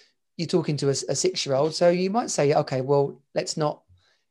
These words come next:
hit the fireplace with a golf club," you know, <laughs> like, <laughs> or, or whatever. "Let's not draw on the wall," kind of thing, you know.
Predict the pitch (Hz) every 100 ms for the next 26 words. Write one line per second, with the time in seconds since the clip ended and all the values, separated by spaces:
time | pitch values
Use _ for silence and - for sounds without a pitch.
0 | _ _ _ 170 - - - 135 131 127
1 | 135 127 127 123 131 123 - 131 143 170
2 | 143 160 160 - 196 - 190 214 - -
3 | - 185 - - - - - 143 - 233
4 | 185 - 185 185 - - 208 180 - 175
5 | 170 - 156 147 - - - - 175 -
6 | 170 170 160 160 156 151 151 160 151 143
7 | 139 143 147 143 139